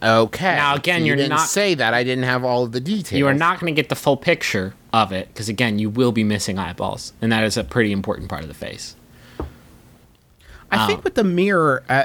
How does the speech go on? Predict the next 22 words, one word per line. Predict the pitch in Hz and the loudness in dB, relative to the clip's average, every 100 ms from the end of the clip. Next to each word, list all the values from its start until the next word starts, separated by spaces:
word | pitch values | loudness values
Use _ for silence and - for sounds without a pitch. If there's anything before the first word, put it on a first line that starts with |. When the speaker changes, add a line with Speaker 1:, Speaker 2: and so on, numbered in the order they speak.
| - | -2
Speaker 3:
I | |
think | - 277 277 | -4 -2 0
if | 196 190 | 0 2
I | |
were | 170 | 2
to | 151 | 2
guess | 127 127 127 117 | 2 2 2 0
at | 104 | 0
an | 104 | 0
actual | 104 101 92 90 | 0 -2 -4 -4
answer | 85 - - | -4 -6 -8
here, | - - - | -8 -8 -8
I | - | -10
think | - 185 190 - - - - - | 2 2 4 -2 -14 -20 -20 -4
the | 120 | 0
difference | 131 143 139 | 2 2 -2
between | - 113 107 | 0 2 4
mirror | 120 135 131 | 4 4 2
and | 113 | 0
photographs | 113 98 85 71 69 - | 0 -2 -2 -4 -6 -6
is | 117 104 | -4 -2
that | 101 92 | 0 -2